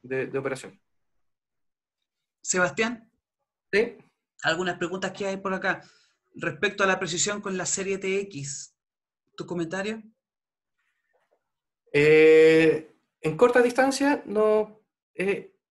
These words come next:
Speaker 1: el, el, el T X ocho puede llegar, por ejemplo, a, a un milímetro de, de precisión, ya en su modo de, de alta, de alta, de alta precisión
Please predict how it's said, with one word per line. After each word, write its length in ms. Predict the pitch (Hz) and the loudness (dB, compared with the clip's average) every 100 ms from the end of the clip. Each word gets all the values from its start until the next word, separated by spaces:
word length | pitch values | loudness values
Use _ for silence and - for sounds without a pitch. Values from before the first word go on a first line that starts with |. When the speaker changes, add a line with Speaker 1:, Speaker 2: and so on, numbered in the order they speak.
| _ _ | _ _
Speaker 1:
el, 200 | 165 160 | -2 -2
el, 120 | 180 - | -2 -4
el 120 | 165 | -4
T 80 | 185 | 0
X 100 | 202 | 0
ocho 340 | 214 240 - _ _ _ | 0 -4 -6 _ _ _
puede 200 | - 196 | -2 0
llegar, 180 | 208 202 | 2 0
por 120 | 208 | -2
ejemplo, 540 | 196 208 202 202 202 196 | -4 -6 -6 -4 -2 -2
a, 160 | 165 165 | -2 -2
a 180 | - | -2
un 120 | 180 196 | -2 -2
milímetro 520 | 196 208 208 202 196 | -4 -2 -2 -4 -6
de, 300 | 190 190 - | -8 -10 -8
de 120 | 170 | -6
precisión, 480 | 170 180 156 - _ | -6 -8 -10 -10 _
ya 100 | 131 | -8
en 100 | 139 | -6
su 140 | 143 139 | -6 -10
modo 240 | 147 151 | -4 -2
de, 360 | 147 147 - - | 0 -2 -4 -6
de 120 | 139 | -4
alta, 880 | 147 147 - 147 143 143 139 139 135 _ _ _ | -4 -6 -8 -6 -4 -4 -6 -8 -12 _ _ _
de 200 | - 127 | -14 -6
alta, 1040 | 143 143 _ _ 139 139 135 131 131 131 120 | -6 -6 _ _ -4 -2 -2 -4 -6 -6 -2
de 100 | 170 | 0
alta 160 | 175 | 0
precisión 420 | 170 175 156 - | -4 -6 -8 -10